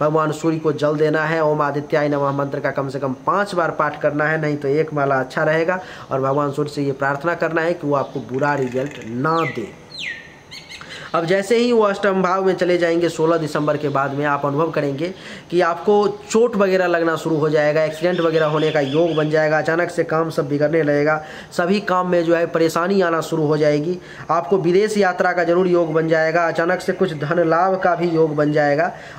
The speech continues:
और आपको बता दूं कि आकस्मिक परिवर्तन भी होने लगेगा और पेट के निचले भाग से संबंधित किसी प्रकार की कोई परेशानी, कोई बीमारी जो है आपको निश्चित रूप से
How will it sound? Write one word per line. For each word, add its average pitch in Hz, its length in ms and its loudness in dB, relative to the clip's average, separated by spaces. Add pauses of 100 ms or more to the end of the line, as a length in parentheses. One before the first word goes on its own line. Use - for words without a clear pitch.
और 165 120 2
आपको 170 260 0
बता 185 260 2
दूं 190 120 2
कि 190 100 2
आकस्मिक 185 440 0
परिवर्तन 180 400 2
भी 185 120 2
होने 170 240 4
लगेगा 156 460 0 (300)
और 156 320 2
पेट 196 320 0
के 196 80 2
निचले 185 340 2
भाग 180 220 0
से 170 100 0
संबंधित 170 380 0
किसी 170 220 -2
प्रकार 165 320 -2
की 160 100 -2
कोई 156 140 2
परेशानी, 156 560 0
कोई 156 160 0
बीमारी 147 360 0
जो 143 140 -2
है 147 140 0
आपको 139 280 -2
निश्चित 135 320 -6
रूप 131 140 -4
से - 220 -6